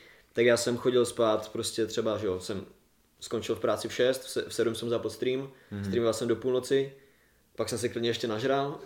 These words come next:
Speaker 1: úplně prostě všechno špatně,
Speaker 2: Jo.
Speaker 1: šel jsem spát třeba v jednu a stával jsem v deset. Takže
Speaker 2: <laughs>
Speaker 1: jako celý špatně a když takhle žiješ jako dlouhou dobu, nebo aspoň pro
Speaker 2: No,
Speaker 1: mě,
Speaker 2: jasně.
Speaker 1: jsem to tak měl třeba ten rok a půl, rok minimálně, tak, eh,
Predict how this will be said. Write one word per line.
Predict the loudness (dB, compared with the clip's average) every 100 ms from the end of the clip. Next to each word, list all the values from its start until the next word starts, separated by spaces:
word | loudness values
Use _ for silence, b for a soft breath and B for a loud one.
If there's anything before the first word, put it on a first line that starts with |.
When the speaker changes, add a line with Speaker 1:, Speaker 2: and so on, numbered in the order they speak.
| -12
Speaker 1:
úplně | -8 2 4
prostě | 4 2
všechno | 4 4 4
špatně, | 6 6 6
Speaker 2:
Jo. | 6
Speaker 1:
šel | 4
jsem | 2
spát | 4 4
třeba | 4 6
v |
jednu | 6 6 2
a |
stával | 2 2 2
jsem | 2
v | 0
deset. | -2 -2 -8 b b b b 0
Takže | 6 8
Speaker 2:
<laughs> | 8
Speaker 1:
jako | 6 4 6
celý | 6 6
špatně | 4 2 4 2 0 -6 -8
a | -8 -10 -2
když | 0
takhle | 4 6 6
žiješ | 6 6 4
jako | 0 -2
dlouhou | -4 -8 2 6 6 6
dobu, | 4
nebo | 2
aspoň | 2 2
pro | 2
Speaker 2:
No, | 4
Speaker 1:
mě, | 2
Speaker 2:
jasně. | -2 -6 -10 -8
Speaker 1:
jsem | -4 4
to |
tak | 6
měl | 6
třeba | 2 2
ten | 6
rok | 6
a | 6
půl, | 2 0 0 -4 -18 -2
rok | 2 2 2
minimálně, | -2 0 0 0 -4 b b b b b 0
tak, | 2 2 4
eh, | 6 8 8 6 4 -2